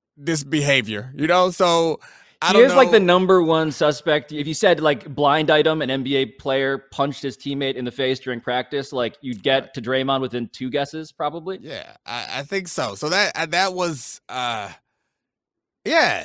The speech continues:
Speaker 1: it, it's, Draymond going through some things doesn't seem wild to me, and I appreciate him sharing that. The point about the video is when someone says there's a fight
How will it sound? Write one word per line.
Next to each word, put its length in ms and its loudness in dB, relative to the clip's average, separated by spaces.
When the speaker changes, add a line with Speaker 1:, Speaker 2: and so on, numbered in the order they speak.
Speaker 1:
it, 300 -6
it's, 360 -16
Draymond 400 -2
going 200 -2
through 120 -6
some 120 -6
things 260 -4
doesn't 280 -4
seem 440 -6
wild 360 -2
to 80 -14
me, 180 -14
and 160 -4
I 80 4
appreciate 460 0
him 140 -2
sharing 340 -2
that. 280 -6
The 140 6
point 280 6
about 200 4
the 80 0
video 640 2
is 580 -2
when 220 -4
someone 340 -2
says 240 -4
there's 220 -4
a 60 -10
fight 340 -4